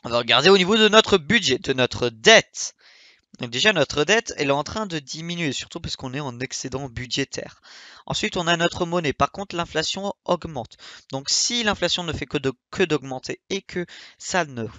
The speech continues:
et que j'ai, j'ai des problèmes au niveau de mon inflation, eh bien, on va devoir casser cette inflation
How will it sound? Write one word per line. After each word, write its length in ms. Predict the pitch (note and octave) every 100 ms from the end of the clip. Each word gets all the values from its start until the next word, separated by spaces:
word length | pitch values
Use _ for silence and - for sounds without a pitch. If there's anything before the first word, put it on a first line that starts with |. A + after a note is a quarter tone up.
| - - -
et 100 | C#3+
que 180 | - D3+
j'ai, 320 | - B2 A2+
j'ai 120 | A2
des 80 | A#2
problèmes 560 | - - G3+ A3 F#3+ D3+
au 60 |
niveau 180 | C#3+ C3+
de 60 | B2
mon 120 | A#2+
inflation, 520 | A#2 - B2+ - F#3+ - - - -
eh 40 |
bien, 160 | C3 G#3+
on 80 | D#3+
va 120 | F#3+
devoir 480 | G3 B2+ B2 G3+ G#3+ - - _
casser 300 | - A#3+ -
cette 240 | G#3 E3 D#3+
inflation 520 | - B2 - E3 G3